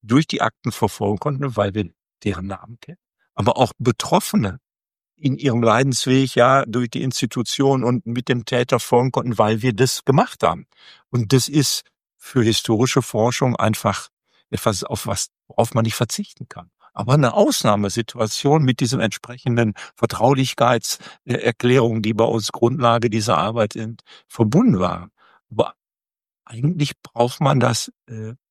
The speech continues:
natürlich und deshalb sind wir auch, also ich bin ganz überzeugt davon, dass wir deshalb auch ein entsprechendes Gegenarchiv brauchen. Denn nur dann haben wir das, was es im Jargon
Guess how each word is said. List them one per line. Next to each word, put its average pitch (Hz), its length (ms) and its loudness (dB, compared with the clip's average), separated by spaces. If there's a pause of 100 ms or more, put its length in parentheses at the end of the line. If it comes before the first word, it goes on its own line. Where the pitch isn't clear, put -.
(220)
natürlich 135 640 2
und 104 140 -2
deshalb 104 280 -2 (420)
sind 107 320 -4
wir 139 120 0
auch, 110 260 -2
also 98 160 -4
ich - 200 -6
bin 120 160 0
ganz - 300 0 (420)
überzeugt 117 520 2
davon, 120 240 2
dass 107 180 2
wir 117 80 4
deshalb 110 320 0
auch - 200 -12
ein 110 120 0
entsprechendes 110 680 -2
Gegenarchiv 110 720 0
brauchen. - 500 -8 (400)
Denn 101 180 2
nur 101 140 4
dann 175 480 2
haben 135 420 0
wir 139 220 4 (300)
das, 117 320 2
was 101 180 -10
es - 340 -16
im 98 440 -12 (180)
Jargon 107 680 0